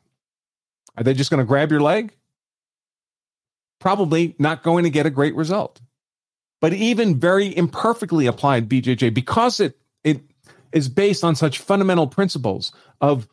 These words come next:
we would say, over, overlo-, overload here. Sorry,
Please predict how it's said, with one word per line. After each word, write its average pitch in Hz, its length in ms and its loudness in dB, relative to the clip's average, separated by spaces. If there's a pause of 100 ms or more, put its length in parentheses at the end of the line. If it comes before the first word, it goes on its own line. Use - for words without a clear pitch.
(220)
we 156 120 2
would 170 160 0
say, 143 340 0
over, 165 480 2 (300)
overlo-, 170 540 0 (120)
overload 175 1040 2
here. 92 260 -4
Sorry, 139 320 -2